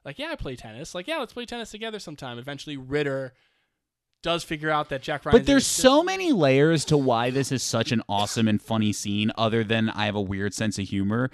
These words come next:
Speaker 1: Yeah.
Speaker 2: Because you also have to realize,
Speaker 1: No, this
Speaker 2: like
Speaker 1: is the thing is, it's super funny. It is also genuinely, like, a well-directed, well-put-together, like,
Speaker 2: Yeah.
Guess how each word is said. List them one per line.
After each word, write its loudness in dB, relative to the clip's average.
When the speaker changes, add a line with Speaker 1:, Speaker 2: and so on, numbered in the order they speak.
Speaker 1:
Yeah. -10
Speaker 2:
Because 6
you 8
also 8
have 0
to 2
realize, 6
Speaker 1:
No, 8
this 2
Speaker 2:
like 6
Speaker 1:
is 0
the -4
thing 0
is, -2
it's -4
super -6
funny. -6
It 2
is 0
also -2
genuinely, -4
like, -10
a -6
well-directed, -4
well-put-together, -4
like, -2
Speaker 2:
Yeah. 0